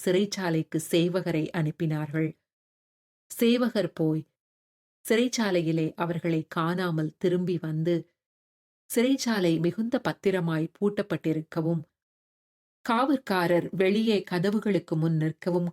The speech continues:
கண்டோம். திறந்த பொழுதோ உள்ளே ஒருவரையும் காணோம்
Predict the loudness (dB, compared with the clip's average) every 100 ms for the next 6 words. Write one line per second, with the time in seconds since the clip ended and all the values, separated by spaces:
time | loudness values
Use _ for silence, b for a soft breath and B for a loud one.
0 | -2 -2 0 0 -2 -8 _ _ _ _
1 | _ _ _ _ 2 4 4 2 4 4
2 | 4 2 0 -2 0 2 2 2 2 2
3 | 2 0 0 -4 -2 -2 0 -2 -4